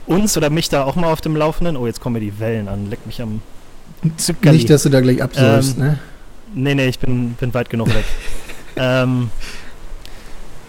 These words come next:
Speaker 1: äh, also, um noch mal,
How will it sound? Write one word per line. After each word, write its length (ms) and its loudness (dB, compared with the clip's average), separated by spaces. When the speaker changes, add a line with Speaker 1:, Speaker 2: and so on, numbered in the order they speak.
Speaker 1:
äh, 320 4
also, 260 4
um 120 2
noch 140 2
mal, 600 2